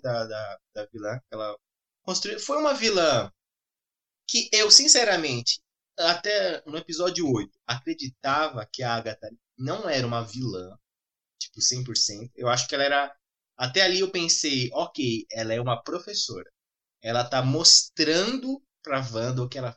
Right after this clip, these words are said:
fez de errado. E talvez ela seja, através, né, tipo, da dor e da violência cruel, psicológica que ela cometeu com a Wanda,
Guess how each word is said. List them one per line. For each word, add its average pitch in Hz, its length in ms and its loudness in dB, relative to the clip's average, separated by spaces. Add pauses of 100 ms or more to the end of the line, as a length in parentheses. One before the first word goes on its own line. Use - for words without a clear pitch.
fez 139 240 -4
de 131 80 0
errado. 107 680 -6 (1700)
E 139 100 -12
talvez 170 520 2
ela 170 200 6
seja, 175 560 2
através, 143 720 0
né, 123 220 2
tipo, - 220 -2 (440)
da - 340 0
dor 175 360 2 (480)
e 120 100 -6
da 127 140 -2
violência 123 1000 -2
cruel, 127 580 -2 (160)
psicológica 113 600 -6
que 117 80 -18
ela 101 100 -14
cometeu 113 480 -12
com 113 80 -12
a 92 120 -8
Wanda, 113 320 -10